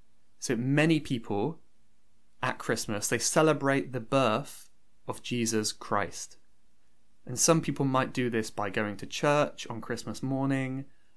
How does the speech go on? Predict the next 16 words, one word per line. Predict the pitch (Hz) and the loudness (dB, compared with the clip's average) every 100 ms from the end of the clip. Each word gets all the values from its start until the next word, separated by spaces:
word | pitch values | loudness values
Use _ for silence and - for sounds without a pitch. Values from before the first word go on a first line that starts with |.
| - - | -20 -10
and | 117 117 | -6 -4
in | 117 120 123 | -4 -2 2
many | 139 151 151 - | 4 4 2 0
churches | - 139 131 - - 113 - | -2 0 0 0 -2 -2 0
and | 135 170 | 0 0
schools | - - 220 208 120 113 | 0 2 4 4 4 0
across | - - 123 | -2 -2 -2
the | - | -4
country, | - 135 - 98 92 - - - - - - - | -2 -2 -2 -6 -6 -10 -18 -20 -20 -20 -10 -2
there | 120 | 0
will | 117 | 2
be | 113 113 - 127 | 2 0 0 -2
nativity | 127 123 - 147 139 127 - 107 92 - | -2 -2 -2 0 0 0 0 0 -2 -8
plays. | - 120 95 85 - - - - - - - - | -4 -2 -2 -4 -10 -14 -18 -20 -20 -20 -20 -10
Nativity. | 135 - - 117 113 - 95 - - - - - - - - - | -8 -6 -6 -6 -6 -6 -8 -10 -16 -20 -20 -20 -20 -20 -20 -16
So | - 131 | -4 -2